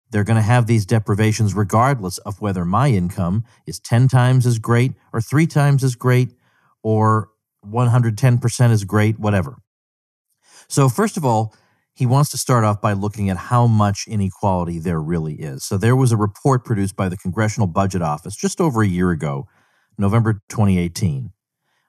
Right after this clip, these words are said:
looking at five quintiles. So a quintile would be twenty percent of income earners. So there are five of them to make a hundred percent.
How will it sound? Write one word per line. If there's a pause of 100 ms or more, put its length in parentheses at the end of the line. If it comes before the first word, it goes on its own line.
(100)
looking
at
five (340)
quintiles.
So
a
quintile
would
be
twenty
percent (400)
of
income
earners.
So (340)
there
are
five
of
them
to
make
a
hundred
percent.